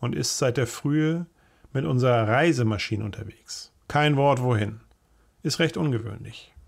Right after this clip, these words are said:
Nach seiner Rückkehr am späten Nachmittag werden alle Offiziere zu einer Besprechung befohlen und jetzt wird es richtig spannend. Um unbefugtes Mithören auszuschließen,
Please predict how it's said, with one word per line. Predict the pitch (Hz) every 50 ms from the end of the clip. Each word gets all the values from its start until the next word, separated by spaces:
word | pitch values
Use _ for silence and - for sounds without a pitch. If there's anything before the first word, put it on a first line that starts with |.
| - - _ - _ _ _ _ _ - - -
Nach | 135 123
seiner | - 139 135 131 120
Rückkehr | 143 147 - - 156 147 123
am | 113 110
späten | - - - - 120 117 117
Nachmittag | 113 110 110 123 123 - 131 135 131 139 131 - _ _ _ _ _ _ _ _ -
werden | 131 127 127
alle | 143 160 170
Offiziere | 151 156 - - - - 170 165 156 156
zu | - -
einer | 139 135 135
Besprechung | 120 - - - - 151 156 147 139 117 107
befohlen | 104 - - - 110 107 113 120 135 147 160 156 _ _ _ _ _ _ _ _ _ _ _ _ _
und | - 117 107
jetzt | 117 127 120 - 131
wird | 120 113
es | 107 92 104 104
richtig | 117 123 123 - - - - - 120 117 - -
spannend. | - - - 120 - - _ _ - - - _ _ _ _ _ _ _ _ _ _ _ _ _ _ _ _ _ _ _
Um | - 135 147
unbefugtes | 175 185 175 175 170 - 165 147 - 120 -
Mithören | 147 160 185 - 143 127 117 113 117
auszuschließen, | - 131 151 165 - - - 156 - - - 160 160 160 - - 151 156 170 170